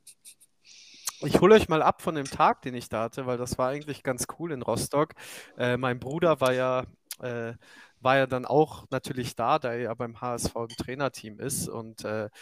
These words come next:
ich wollte ihm am Tag des Spieltags in der Früh, äh, besuchen am Hotel, weil die Mannschaft macht immer einen Spaziergang in der Stadt.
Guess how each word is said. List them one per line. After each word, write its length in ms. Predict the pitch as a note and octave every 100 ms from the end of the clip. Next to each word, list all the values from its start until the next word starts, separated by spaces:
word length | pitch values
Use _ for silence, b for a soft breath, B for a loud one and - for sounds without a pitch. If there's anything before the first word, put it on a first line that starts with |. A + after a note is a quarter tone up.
| b b
ich 120 | -
wollte 220 | B2+ C#3
ihm 100 | C3+
am 140 | C3 B2
Tag 240 | C#3 D3
des 100 | C3+
Spieltags 560 | - C#3+ D#3 D3 C3+ -
in 80 |
der 120 | C3 B2+
Früh, 480 | - C#3+ D3+ D3
äh, 180 | C#3 B2
besuchen 420 | B2+ A#2+ C#3+ E3+ D#3
am 120 | C3+
Hotel, 500 | C3 - C3+ F#3 F#3+
weil 160 | B2
die 80 | B2
Mannschaft 380 | B2+ D#3+ E3 -
macht 160 | B2 -
immer 180 | C#3
einen 80 | C3+
Spaziergang 680 | - B2 - - D3 B2 G#2+
in 120 | G#2+
der 160 | G#2+ G#2+
Stadt. 400 | - C3+ -